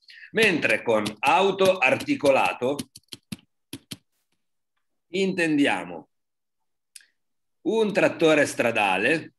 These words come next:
vediamo se lo troviamo, un trattore stradale che è questo robino qua, ok? Con appoggiato dietro un semirimorchio. Qui lo vediamo abbastanza bene. Lo vedete? Trattore stradale,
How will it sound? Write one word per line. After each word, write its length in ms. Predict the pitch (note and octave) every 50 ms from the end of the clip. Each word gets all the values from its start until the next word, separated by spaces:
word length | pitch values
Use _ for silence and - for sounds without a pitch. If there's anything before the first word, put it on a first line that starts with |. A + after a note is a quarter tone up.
| _ _ _
vediamo 320 | - F2 - F2+ F#2 F#2+
se 120 | F#2 F#2+ G#2
lo 100 | G2 F#2+
troviamo, 920 | - F#2 F#2 F#2 F#2 F2 F2 F2 F2+ F2+ F2 F2 F2 E2+ E2 - - _ _ _ _ _ _ _ _ _
un 260 | - E3 G3 G#3 G3
trattore 420 | F3+ E3 C#3 C#3 - C#3 C3 C3
stradale 680 | B2 - - A#2+ A#2 A2+ G#2+ G2 F#2 F2+ F#2+ G#2+ A#2 B2
che 240 | A#2 A2+ A2 G2+ G2+
è 80 | G2 -
questo 320 | - G#2+ G2 - - G#2+
robino 400 | G2 G2+ F#2+ G2 F#2+ F#2+ F#2 F#2
qua, 500 | F#2+ F2+ E2 D2+ E2 G2 A#2+ A#2+ A#2+ _ _ _ _ _ _ _ _ _ _ _ _ _ _ _ _ _ _ _ _ _ _ _ _ _ _
ok? 640 | _ F#2+ F#2+ _ - E2+ D#2+ E2+ G2 A#2+ B2 B2 A#2+ B2 - _ _ _ _ _ _ _ _ _ _ _ -
Con 220 | G#3+ A3 G#3 F3 D#3
appoggiato 680 | C#3 C3+ - - D#3+ F3 E3+ C#3 F3+ F3+ - F#3+ G#3+
dietro 460 | G#3 F#3+ D#3+ C#3 B2+ A#2+ D3 D3 D#3+
un 80 | F3 D3
semirimorchio. 1040 | - C3+ A2+ G#2+ A2 A2+ A#2 A#2+ A2 F#2+ F2+ F2 F2 F2 - _ F#2 F#2 F#2 - _
Qui 140 | - G2 F#2+
lo 100 | F#2+ F#2
vediamo 320 | F#2+ F#2+ F#2+ F2 F2 F2+
abbastanza 580 | F2 F2 F#2 F#2 - - F2+ F2 E2 - F#2+ F#2+
bene. 340 | F#2 - B1+ C2 - - _ _ - _ _ _ _ _ _ _ _ _ _ _ _ _ _ _ _ - _ _ _ _ _ _ _ _ _ _
Lo 100 | - F#2+
vedete? 540 | G#2 G#2 G2+ F#2 F#2 G#2+ B2+ C3 A2 - -
Trattore 460 | - G2+ F#2+ - - A#2+ A2 G2+ G2
stradale, 680 | - - A#2 A#2+ B2+ A2+ F#2 D#2+ E2+ F#2+ G2 - -